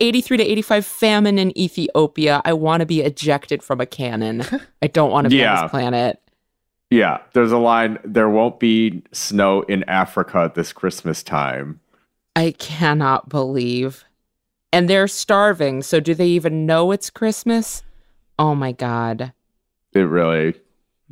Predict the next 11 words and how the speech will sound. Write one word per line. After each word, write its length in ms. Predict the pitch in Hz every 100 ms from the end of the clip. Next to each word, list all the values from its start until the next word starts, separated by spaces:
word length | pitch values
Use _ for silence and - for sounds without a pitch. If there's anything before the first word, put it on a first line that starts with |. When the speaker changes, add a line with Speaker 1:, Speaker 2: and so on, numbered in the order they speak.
| 123 _ -
Speaker 2:
see? 220 | - 175
Speaker 1:
Perception 340 | 320 165 311
Speaker 2:
That 60 | 381
was 60 |
Speaker 1:
and 80 | 214
criticism. 840 | 220 277 302 233 220 208 214 220 233 _ _ _ - -
Speaker 2:
<laughs> 520 | - - - - _ -
I 80 | 349
was 160 | 370
basically 480 | - 82 - - 71
right. 260 | 64 64